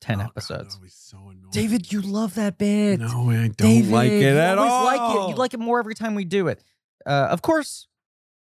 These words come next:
Speaker 1: Park Chan-wook
Speaker 2: Mm-hmm.
Speaker 1: won our March Madness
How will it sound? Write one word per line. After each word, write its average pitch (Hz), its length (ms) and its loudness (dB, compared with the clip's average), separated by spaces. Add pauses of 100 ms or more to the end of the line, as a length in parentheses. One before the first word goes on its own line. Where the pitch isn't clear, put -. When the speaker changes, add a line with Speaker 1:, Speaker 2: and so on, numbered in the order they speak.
(280)
Speaker 1:
Park 190 160 -12
Chan-wook 131 400 -10 (240)
Speaker 2:
Mm-hmm. 135 100 -18
Speaker 1:
won 131 560 -2 (420)
our 117 680 -2 (560)
March 117 240 -2
Madness 98 580 -4